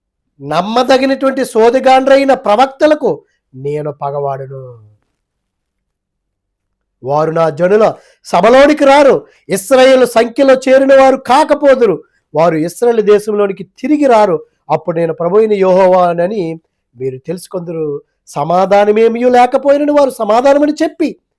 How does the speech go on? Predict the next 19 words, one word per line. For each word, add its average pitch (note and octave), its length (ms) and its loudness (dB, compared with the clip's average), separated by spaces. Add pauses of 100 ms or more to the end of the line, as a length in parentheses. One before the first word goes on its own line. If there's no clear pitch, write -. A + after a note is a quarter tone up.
(240)
నా C3+ 180 -12
జనులను E3 380 -8
మోసపుచ్చుచున్నారు." D#3 1000 -14 (800)
అవును F3+ 180 -14
ప్రియ E3 220 -18
సహోదరి D3 340 -20
సహోదరులారా, B2+ 420 -20 (420)
అపోస్తలుడి B3+ 520 -10
పౌలు F#3+ 300 -8
గారు A3+ 160 -4
కూడా G3+ 200 -8
ఎఫెసు F3 340 -14
సంఘముతోటి G#3 760 -10 (220)
ఆయన F#3+ 160 -2
వెళ్ళిపోతున్న B3 600 -2
సమయంలో A#3+ 460 -2
ఆయన B3+ 100 2
అంటున్నాడు, C4 340 -4
"ఇదిగో C4+ 360 0